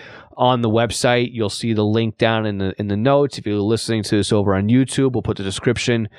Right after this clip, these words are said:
in the description, rather, the link, or if you're catching this on your podcast player, there'll be a link for there as well. But the antennas that come with the Kraken, the way I understand it, is that the coax is part of the antenna base.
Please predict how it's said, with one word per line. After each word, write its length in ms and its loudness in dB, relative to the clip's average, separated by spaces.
in 160 4
the 60 2
description, 420 0
rather, 300 2
the 40 2
link, 360 0
or 160 0
if 80 -4
you're 180 0
catching 380 -2
this 260 -2
on 320 2
your 140 0
podcast 580 -2
player, 260 2
there'll 180 0
be 100 -2
a 80 0
link 240 -2
for 100 -2
there 300 2
as 320 -2
well. 320 2
But 220 0
the 240 0
antennas 680 2
that 280 0
come 260 0
with 360 2
the 100 2
Kraken, 640 0
the 140 0
way 320 2
I 160 2
understand 640 -2
it, 160 -2
is 300 2
that 340 2
the 380 0
coax 560 2
is 100 -4
part 380 0
of 140 -4
the 140 0
antenna 440 -2
base. 600 -2